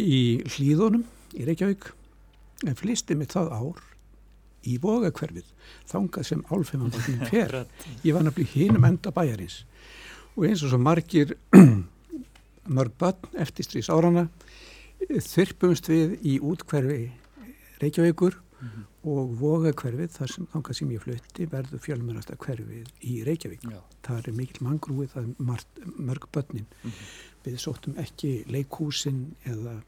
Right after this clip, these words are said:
Speaker 1: bíó, jú, við sóttum sannarlega bíóhúsin,
Speaker 2: Mhm.
Speaker 1: en, en, eh, þó við sektum ekki hámenninguna, þá vorum við náttúrulega mikið í leik og það var mikil svona göslaragangur á þessari ungu kynslóð sem var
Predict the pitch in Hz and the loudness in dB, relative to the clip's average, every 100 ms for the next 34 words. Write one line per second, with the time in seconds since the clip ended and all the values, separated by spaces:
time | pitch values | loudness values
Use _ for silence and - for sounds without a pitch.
0 | - _ _ - 147 135 - - 131 143 | -20 _ _ -6 -4 -4 -6 -4 -2 0
1 | 160 127 123 110 - 170 123 117 - 143 | -2 -4 -8 -6 -4 -2 -4 -8 -8 -6
2 | 160 160 160 151 175 - - - 110 - | -4 -2 -2 -2 -4 -6 -16 -16 -18 -18
3 | - - 143 135 147 - 135 127 123 127 | -20 -4 0 2 0 -4 -2 -2 -2 -4
4 | 123 285 - - 147 143 - - 139 - | -8 -12 -12 -6 -4 -4 -6 -6 -6 -8
5 | 131 - 110 151 147 160 165 170 170 160 | -10 -8 -4 -2 0 -2 -2 0 0 0
6 | 147 151 - - - - _ 143 127 127 | -4 -4 -12 -20 -20 -20 _ -6 -4 -4
7 | 143 120 131 131 123 - 139 147 127 131 | -4 -6 -6 -4 -4 -6 -8 -6 -4 -4
8 | 139 - - 190 127 110 110 127 123 117 | -6 -12 -12 -8 -6 -8 -10 -10 -6 -6
9 | 131 - 117 - 147 113 104 - - - | -6 -6 -10 -8 -8 -8 -8 -14 -20 -20
10 | - - - - - - - 165 - 160 | -20 -20 -20 -20 -20 -20 0 2 4 4
11 | 147 127 165 143 - 160 185 143 147 135 | 4 4 2 2 2 0 0 -2 -2 -2
12 | 135 151 139 160 139 - 151 - 139 - | -4 -4 -4 -6 -6 -2 -4 -2 -6 -4
13 | 127 135 | -6 -6